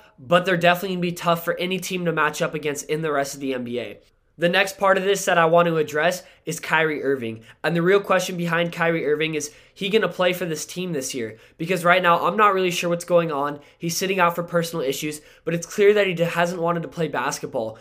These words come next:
and that he just doesn't wanna play basketball. And until James Harden got acquired by this team, he's pretty much sat out. And now he's saying that he's finally ready.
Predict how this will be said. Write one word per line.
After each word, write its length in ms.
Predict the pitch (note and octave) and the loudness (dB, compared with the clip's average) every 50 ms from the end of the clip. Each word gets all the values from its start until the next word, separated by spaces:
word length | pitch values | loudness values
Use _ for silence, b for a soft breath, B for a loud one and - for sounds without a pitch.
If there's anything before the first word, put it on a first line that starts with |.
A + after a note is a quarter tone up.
| B B B | B B B
and 160 | - D3+ D#3 | -8 -4 0
that 140 | E3 D#3+ D#3+ | 0 0 0
he 120 | E3+ F3 | 0 -4
just 220 | E3 E3+ E3 - - | -6 -6 -8 -8 -2
doesn't 300 | - E3 F#3+ F#3+ A3 C#3 | 0 0 0 0 -2 -4
wanna 220 | C3 C#3 D3 C#3+ | -4 -4 -4 -4
play 200 | - - C#3 C3 | -6 -4 -6 -4
basketball. 600 | C3 B2+ A2+ A#2+ C3 - - C3+ C3 A#2 A2+ A2+ B B B B B | -4 -4 -6 -6 -8 -10 -10 -8 -6 -6 -6 -6 B B B B B
And 140 | - E3 F3+ | -2 0 0
until 320 | F#3 F3+ F3 - G#3+ G#3+ G3 | 0 -2 0 0 2 2 2
James 340 | E3 F3+ F3+ F3+ F3+ F3 | 2 0 0 0 0 -2
Harden 280 | F3 F3 F#3 G3+ G#3 F#3+ | 0 2 2 2 2 4
got 140 | F3 E3 E3 | 2 2 2
acquired 360 | E3 - - E3 E3 E3 E3 | 2 0 0 2 2 2 2
by 100 | E3 D#3 | 0 -2
this 160 | D#3 D3+ D#3 | -2 -4 -6
team, 280 | - G3+ G3 F#3 E3+ E3 b b b b | -8 -6 -6 -6 -6 -8 b b b b
he's 220 | b - G3 G3+ F#3+ | b -6 -6 -6 -4
pretty 240 | - G#3 A3 A3+ | -2 -2 -2 0
much 220 | G3+ F#3 F#3 F3 E3+ | 2 0 0 0 0
sat 360 | - - - F3 E3+ E3+ E3+ | -2 -4 0 2 4 4 6
out. 280 | F3 E3+ D#3+ - - C3+ | 6 4 4 2 0 -4
And 100 | C#3+ D#3 | -2 2
now 160 | E3 E3+ F#3 | 2 4 4
he's 220 | F#3+ F#3+ F3 E3+ | 2 0 -4 -2
saying 180 | - F3+ F3 F3 | 0 0 0 0
that 140 | E3+ E3 E3 | -2 -2 -4
he's 140 | D#3 - | -6 -8
finally 440 | - - D#3 D#3 E3+ E3+ E3+ D#3+ C#3+ | -2 0 0 0 2 0 -2 -4 -4
ready. 420 | B2+ C3 C3 D3 F#3+ A3+ C4+ C4 | -4 -2 -2 0 0 -2 -2 -4